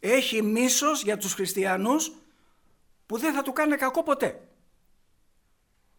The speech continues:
Λέει οφθαλμό αντί οφθαλμού και οδόντα αντί οδόντα ο νόμος.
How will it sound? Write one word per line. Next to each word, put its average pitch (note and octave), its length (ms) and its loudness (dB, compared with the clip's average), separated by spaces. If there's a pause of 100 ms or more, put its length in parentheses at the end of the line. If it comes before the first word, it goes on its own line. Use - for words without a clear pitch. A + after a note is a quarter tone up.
(960)
Λέει C4 260 4
οφθαλμό G#3+ 460 4
αντί F#3 220 2
οφθαλμού F3+ 380 -2
και E3+ 120 -6
οδόντα F3 300 -4
αντί E3 180 -6
οδόντα E3 380 -4
ο D3+ 100 -2
νόμος. D3+ 460 -6